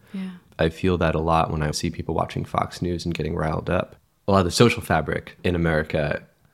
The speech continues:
Speaker 2: has been eroded. People don't have a lot of friends and they don't have a lot of community. And so getting angry while watching television makes you feel like you're a part of something.
Speaker 1: Mm. Mm. Wow.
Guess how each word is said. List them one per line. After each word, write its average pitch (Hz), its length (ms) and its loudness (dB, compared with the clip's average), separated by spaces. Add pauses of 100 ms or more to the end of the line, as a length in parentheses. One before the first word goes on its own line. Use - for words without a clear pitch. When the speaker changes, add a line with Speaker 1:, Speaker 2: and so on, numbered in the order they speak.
(180)
Speaker 2:
has 85 160 -8
been 82 160 -2
eroded. 82 560 0 (380)
People 85 220 -4
don't 92 200 -2
have 101 160 -2
a 85 40 -2
lot 85 160 0
of 87 80 -4
friends 98 340 0
and 98 80 -2
they 92 60 0
don't 95 180 0
have 92 100 0
a 95 60 -4
lot - 160 -4
of - 100 -12
community. - 500 -6
And - 120 -6
so 87 180 -6
getting 85 280 -2
angry 82 300 -2
while 87 160 0
watching 87 300 -2
television 82 640 0 (480)
makes 95 220 0
you 95 60 -10
feel 95 180 0
like 90 120 0
you're - 80 -4
a - 40 -12
part 101 180 -4
of 101 80 -6
something. - 340 -8 (220)
Speaker 1:
Mm. 175 460 2 (300)
Mm. 175 440 0 (1080)
Wow. 160 500 -2